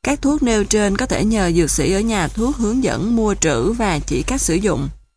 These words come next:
Nên lưu ý chỉ dùng thuốc trị rối loạn nhẹ dăm bảy ngày. Nếu triệu chứng không đỡ phải đi khám ở bác sĩ. Ba,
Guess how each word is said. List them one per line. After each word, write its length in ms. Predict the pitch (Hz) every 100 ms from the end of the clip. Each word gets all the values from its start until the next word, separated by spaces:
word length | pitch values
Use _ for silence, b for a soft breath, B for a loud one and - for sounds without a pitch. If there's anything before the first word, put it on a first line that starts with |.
| _ _ _ _ _ _ _ _ _ _ _ _ _ _ -
Nên 220 | 226 233
lưu 200 | 220 214
ý 280 | 202 208 302
chỉ 220 | 247 175
dùng 300 | 220 208 165
thuốc 280 | 165 247 320
trị 200 | 160 123
rối 240 | 165 185 269
loạn 300 | 202 143 160
nhẹ 320 | 143 139 160
dăm 200 | 208 196
bảy 180 | 165 190
ngày. 360 | 233 202 160 139 - _ _ _
Nếu 300 | 185 185 208
triệu 240 | 262 156 131 -
chứng 240 | 180 247
không 280 | - 202 170
đỡ 260 | 131 135
phải 240 | 214 156 143
đi 200 | 202 180
khám 340 | - 160 240
ở 120 | -
bác 180 | - 240
sĩ. 340 | - - 147 233 - _ _ _ _ _ _ _ _ _ _ _ _ _ _ _ _ _ 1077 1077 1077 1077 1077 1077 1077 1077 _ _ _ _ _ _ _ _ _
Ba, 360 | 202 220 208